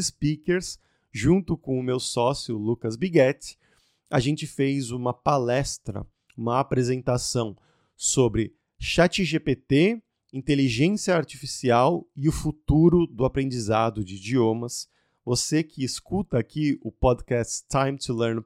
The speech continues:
Portuguese, você sabe que eu tenho já um episódio aqui falando sobre inteligência artificial, que é um tema sobre o qual eu tô lendo bastante ultimamente, e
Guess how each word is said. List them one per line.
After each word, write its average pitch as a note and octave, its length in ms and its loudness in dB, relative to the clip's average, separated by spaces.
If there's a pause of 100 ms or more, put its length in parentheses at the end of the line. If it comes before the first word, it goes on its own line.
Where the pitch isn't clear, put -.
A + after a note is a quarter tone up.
Portuguese, B2+ 720 2 (460)
você - 180 -4
sabe C#3 500 0 (320)
que - 140 -6
eu C3+ 80 4
tenho D3 420 0
já A#2 200 0
um A#2+ 100 0
episódio B2 640 4
aqui A2 220 -8
falando B2 840 -2 (240)
sobre C3 580 0
inteligência A#2 800 -2
artificial, C3 880 -2 (340)
que C3 120 0
é - 20 4
um B2 120 -2
tema C3 640 0
sobre A#2+ 320 -2
o B2+ 80 2
qual B2 340 4
eu A2+ 40 4
tô C3 160 -4
lendo A#2+ 400 -2
bastante C3 1080 -2
ultimamente, A#2+ 920 -6 (500)
e F#3 300 -2